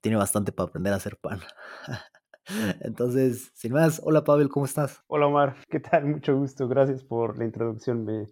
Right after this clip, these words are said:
Speaker 2: me dio risa, estuvo muy bien buscada y, y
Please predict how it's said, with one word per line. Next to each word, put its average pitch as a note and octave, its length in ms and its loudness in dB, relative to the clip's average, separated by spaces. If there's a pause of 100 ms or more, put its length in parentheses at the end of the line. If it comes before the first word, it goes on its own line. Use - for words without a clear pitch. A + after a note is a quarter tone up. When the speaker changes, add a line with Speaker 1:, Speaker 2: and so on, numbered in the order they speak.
(100)
Speaker 2:
me B2 80 -4
dio B2 140 2
risa, B2 240 -2
estuvo A#2+ 260 -8
muy A#2 540 -4 (200)
bien B2 220 -2
buscada A2+ 460 -4
y, A#2 180 -10 (220)
y D3+ 100 -2